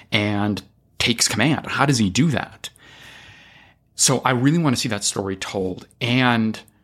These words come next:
I really wanna see the story of what I think was probably happening in the early First Order, which is this intergenerational struggle between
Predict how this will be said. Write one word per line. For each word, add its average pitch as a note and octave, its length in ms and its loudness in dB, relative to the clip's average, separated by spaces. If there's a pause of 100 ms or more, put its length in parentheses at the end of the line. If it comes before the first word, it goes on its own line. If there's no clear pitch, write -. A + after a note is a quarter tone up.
(220)
I C#3 80 4
really C#3+ 380 4
wanna B2+ 260 2
see G2 800 0 (420)
the A#2+ 60 -4
story A#2+ 440 2
of G#2 240 0
what A2 100 4
I G2 60 -2
think C#3+ 340 2
was G#2+ 140 0
probably A2+ 640 2
happening G#2+ 580 -2
in F#2 60 -6
the G#2 180 -12
early F#2 200 -6
First F#2 340 -6
Order, F#2 180 -4
which A2+ 420 2
is G#2+ 200 2
this G#2+ 240 0
intergenerational F#2+ 1200 0
struggle F#2+ 500 0
between F#2+ 800 -2